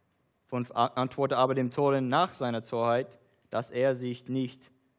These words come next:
weise dünke.“ Also was sollen wir hier machen? Antworte ihm nicht nach seiner Torheit einerseits.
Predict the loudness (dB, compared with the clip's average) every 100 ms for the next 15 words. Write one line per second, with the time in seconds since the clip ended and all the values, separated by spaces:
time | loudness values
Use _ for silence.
0 | _ -8 2 4 4 2 -2 -4 -6 -6
1 | -4 -4 -6 -16 -18 _ _ _ _ _
2 | _ _ _ _ _ _ _ _ _ _
3 | _ _ _ -18 -8 -6 -6 -4 -4 -2
4 | -2 -2 -2 -4 -16 -8 -2 -2 -2 -12
5 | -14 _ _ _ _ _ _ _ _ _
6 | _ _ _ _ _ _ _ _ _ _
7 | _ -12 -6 -4 -2 -2 0 0 0 -2
8 | -6 -20 -20 -20 _ _ -4 -4 -2 -2
9 | -2 -4 0 2 4 4 2 -2 -4 2
10 | 4 2 0 -14